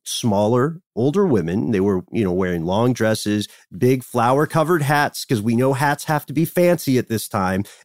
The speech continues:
<laughs> And, uh, they meant to look like, uh, proper, somewhat posh, established women. Um, but they were also, you know, they were civil activists. This is the early nineteen hundreds.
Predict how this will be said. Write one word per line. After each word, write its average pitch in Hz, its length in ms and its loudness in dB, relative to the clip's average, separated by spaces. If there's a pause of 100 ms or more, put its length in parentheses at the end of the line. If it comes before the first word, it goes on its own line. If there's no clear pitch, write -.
<laughs> - 140 -2
And, 185 360 2
uh, 147 240 2 (520)
they 151 300 4 (100)
meant 156 260 2
to 143 300 2 (120)
look 135 400 0
like, 117 460 0
uh, 107 360 0 (160)
proper, 127 580 2
somewhat 117 500 0
posh, 107 640 0 (440)
established 107 1040 -2 (280)
women. 107 420 2 (320)
Um, 80 460 -2
but 139 300 -2
they 131 80 2
were 113 180 2
also, 117 640 0 (100)
you 196 100 2
know, 131 280 2
they 139 80 2
were 135 100 2
civil 170 440 -2
activists. 120 560 -4
This 120 100 -4
is 117 60 -6
the 135 120 2
early 131 300 2
nineteen 107 400 0
hundreds. 110 500 -2